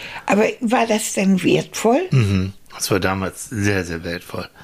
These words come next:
Speaker 2: Also Myrrhe und Weihrauch, das bekam nur ganz, ganz wenige und, und zu ganz, ganz, ähm, viel, viel, du musst viel, viel Geld aufwenden,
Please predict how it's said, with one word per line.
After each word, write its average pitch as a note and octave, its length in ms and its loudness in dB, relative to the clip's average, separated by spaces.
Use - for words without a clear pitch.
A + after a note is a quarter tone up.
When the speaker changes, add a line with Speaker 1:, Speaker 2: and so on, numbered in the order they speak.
Speaker 2:
Also G2+ 220 0
Myrrhe G#2+ 260 2
und F#2 140 -2
Weihrauch, G2 460 0
das - 260 -2
bekam G2 640 -2
nur G2 320 2
ganz, A2 300 -4
ganz G2 300 -6
wenige G2+ 400 0
und, F2+ 180 -2
und F2+ 640 -4
zu G2 160 -2
ganz, G#2 320 -2
ganz, - 480 -4
ähm, F2 280 -4
viel, A2 400 -2
viel, - 180 -10
du G2+ 100 2
musst G2 220 2
viel, A#2 160 2
viel G2 180 -2
Geld G#2 340 -2
aufwenden, F#2 540 -6